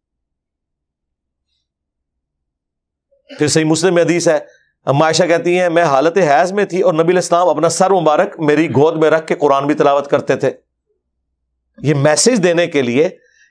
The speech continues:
कि ये सारी हुक्मी निजासतें हैं, इनका हकीकत से कोई ताल्लुक नहीं है, हुक्मी है, शरीयत की पाबंदी के तहत है। इसकी वजह से ना कोई नापाक होता है, जो अक्सर अवाम में मशहूर है ना कि जी, जो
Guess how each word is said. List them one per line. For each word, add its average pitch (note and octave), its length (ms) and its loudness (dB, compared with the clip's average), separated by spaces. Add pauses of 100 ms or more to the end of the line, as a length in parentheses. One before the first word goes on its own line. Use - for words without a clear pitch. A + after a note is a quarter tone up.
(100)
कि F#3+ 60 -2
ये F#3+ 100 0
सारी E3+ 400 0
हुक्मी E3+ 440 0
निजासतें C#3 560 0
हैं, F2+ 180 -8 (640)
इनका F3+ 280 2
हकीकत D#3 420 -2
से D#3+ 160 0
कोई G#3 160 2
ताल्लुक D3+ 340 0
नहीं C3 200 -2
है, F#2+ 160 -8 (1120)
हुक्मी A#3+ 380 0
है, C#4 240 0
शरीयत A3+ 440 0
की B3+ 120 -2
पाबंदी G#3 420 0
के F#3+ 120 0
तहत C#3+ 300 0
है। B2 160 -4
इसकी G#3+ 180 -2
वजह A3 100 2
से G#3 60 2
ना F#3 160 0
कोई E3+ 140 0
नापाक D3 360 0
होता G#3+ 240 2
है, - 180 -6 (920)
जो C3+ 120 2
अक्सर F3+ 260 0 (260)
अवाम D3 260 0
में F3 80 0
मशहूर D3+ 300 0
है E3 60 2
ना E3+ 80 0
कि F3 100 -2
जी, E3 160 -2 (920)
जो D3+ 180 2